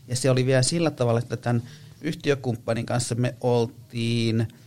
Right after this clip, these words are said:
ää, pienosakkaita hetken aikaa yhdessä vielä edeltävässä digitoimistoyrityksessä. Se oli kaksituhatta viisikö se nyt oli, kaksituhatta viisi, niin oltiin yhden tilikauden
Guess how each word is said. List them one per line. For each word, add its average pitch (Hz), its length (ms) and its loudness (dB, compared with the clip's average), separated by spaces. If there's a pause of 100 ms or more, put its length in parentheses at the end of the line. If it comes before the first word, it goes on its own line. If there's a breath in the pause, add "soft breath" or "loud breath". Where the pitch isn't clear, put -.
(280 loud breath)
ää, 110 160 2
pienosakkaita 117 1400 0
hetken 123 600 -2
aikaa 101 720 -2
yhdessä 135 560 0 (460 loud breath)
vielä 139 280 2
edeltävässä 107 840 0
digitoimistoyrityksessä. 107 1500 -4
Se 107 80 -2
oli 104 100 0
kaksituhatta 113 840 2 (1400 loud breath)
viisikö 120 840 2
se 117 160 0
nyt 127 300 0
oli, 110 380 2
kaksituhatta 117 540 -4
viisi, 131 340 0
niin 127 80 0
oltiin 131 280 -2
yhden 151 220 2
tilikauden 113 600 0